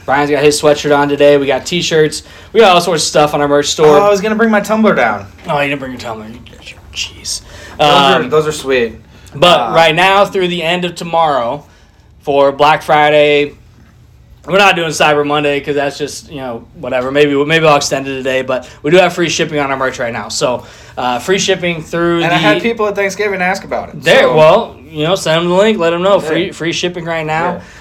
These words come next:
Speaker 2: Yeah.
Speaker 1: Uh, through the end of day tomorrow. Maybe I'll extend it today for Cyber Monday, but we'll see. Um, but right now, uh, links in, uh, links on our page, um, so definitely check that out.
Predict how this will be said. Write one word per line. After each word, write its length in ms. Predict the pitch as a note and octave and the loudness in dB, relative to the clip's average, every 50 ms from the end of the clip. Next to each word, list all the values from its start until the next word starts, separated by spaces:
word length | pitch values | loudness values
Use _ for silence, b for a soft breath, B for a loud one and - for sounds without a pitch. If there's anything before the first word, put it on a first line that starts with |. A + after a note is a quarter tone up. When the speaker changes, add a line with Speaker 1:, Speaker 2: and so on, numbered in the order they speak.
| B B B | B B B
Speaker 2:
Yeah. 60 | D3 | 2
Speaker 1:
Uh, 240 | D3 D3+ D3 D3 C#3+ | 4 4 4 4 2
through 220 | - - F3 E3+ | 2 2 2 2
the 160 | E3+ E3 E3+ | 2 0 -4
end 220 | D#3+ E3 F3+ F#3 F#3 | -2 -2 -2 0 0
of 160 | F3+ F3 D#3 | -2 -2 0
day 200 | E3 E3 E3+ F3 | 0 0 0 0
tomorrow. 800 | E3+ - E3+ D#3 D3+ D3+ D#3 D#3+ D#3+ E3 E3 E3+ E3+ E3 D#3+ D#3+ - | -2 -6 -8 -2 0 0 2 2 2 4 2 2 2 0 -2 -4 -12
Maybe 400 | C#3+ B2 C3 D3 D#3 D#3+ E3 E3 | -12 -6 -4 -4 -2 0 2 2
I'll 140 | E3 D#3+ D#3+ | 2 2 2
extend 320 | D3+ D#3 F3 E3 D#3+ D#3+ | 0 -2 -4 -6 -4 -4
it 20 | D3+ | -2
today 200 | D3+ D#3 D#3 D#3 | 0 2 2 2
for 80 | D3+ D3+ | 2 -2
Cyber 360 | C#3+ - E3 D3+ D3+ D3 D3 | -4 -2 0 0 0 0 -2
Monday, 440 | D3+ D#3 D3+ D#3 D#3 D#3 D#3 D#3 D3+ | -2 -2 -2 -2 -2 0 2 0 0
but 340 | C#3+ C#3+ C#3 C3+ C3+ - - | 0 -2 -6 -6 -6 -10 -6
we'll 140 | D#3 D3 C#3+ | -4 -4 -4
see. 260 | - - A#2+ A2 - B B B B B B B B | -4 -6 -10 -10 -12 B B B B B B B B
Um, 560 | C3+ C#3 C#3 C#3 C#3 C3 C3 B2+ A2+ G2 G#2 | 0 0 2 2 2 2 0 0 -2 -6 -8
but 300 | - - E3+ D#3 D3 D3+ | 0 2 4 4 4 4
right 180 | D#3 D#3 E3 E3 | 2 2 2 2
now, 380 | E3 E3 E3 E3 D#3+ D#3+ D#3+ | 2 2 4 4 2 2 0
uh, 180 | D#3 D3 C#3+ C#3+ | -2 0 0 0
links 300 | C#3+ D#3 E3 F3 E3 - | 0 -2 -4 -4 -4 -4
in, 100 | F3 D#3+ | -4 -2
uh, 260 | D#3+ D3+ D#3 D#3+ - - | 0 0 0 0 -2 -6
links 260 | D#3+ E3 F3 F3 - | -6 -6 -4 -4 -2
on 120 | E3+ D#3+ D#3 | -2 -2 -2
our 100 | D3 C#3+ | -2 -2
page, 560 | - D#3 D3 D3+ D3+ D3+ D3 - - - - | 0 0 2 2 2 2 0 -4 -10 -10 -8
um, 580 | D#3 D3 C3 C3 B2+ B2+ B2+ B2 A#2+ B2+ B2+ | -6 -4 -4 -2 -2 -2 -2 -4 -4 -6 -8
so 160 | - - D3 C3+ | -10 -8 -6 0
definitely 360 | C3+ D3 D3 D3 D#3 C#3+ - | 2 2 2 2 -2 -6 -4
check 180 | D#3 C#3+ - | -4 -4 -2
that 160 | - D3 C#3 C#3 | -2 -4 -2 -2
out. 340 | C#3 C3+ C3+ C#3 C#3 - | 0 0 0 -2 -2 -4